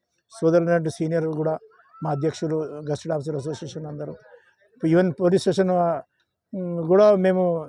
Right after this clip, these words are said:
మా కేసు బుక్ అయింది, ఆ, దాంట్లో ఢిల్లీలో చేశామన్నిటికీ. నెక్స్ట్ దేవుడు ఏ విధంగా ఎక్కడ తీసుకుపోతాడో తెలియదు. ఉన్న ఆఫర్స్ చాలా వచ్చినాయి ప్రతి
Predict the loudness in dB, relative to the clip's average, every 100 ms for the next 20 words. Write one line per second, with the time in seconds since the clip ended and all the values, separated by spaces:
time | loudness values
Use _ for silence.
0 | -16 -12 -4 -2 0 0 2 2 0 0
1 | 2 2 -2 -6 _ _ _ _ -8 -6
2 | -4 -6 -6 -6 -4 0 2 4 2 0
3 | _ _ -4 -4 -4 -18 -12 -10 2 2
4 | 4 2 2 -2 -4 -4 -6 -6 -20 -12
5 | -2 -2 0 4 4 2 -4 _ _ _
6 | -10 -4 4 8 8 8 8 6 6 4
7 | 6 4 2 2 2 4 2 2 2 2
8 | 0 -2 -10 _ -12 -12 -14 -6 -2 0
9 | 0 -4 -2 0 2 0 2 4 4 2
10 | -4 -4 -2 0 0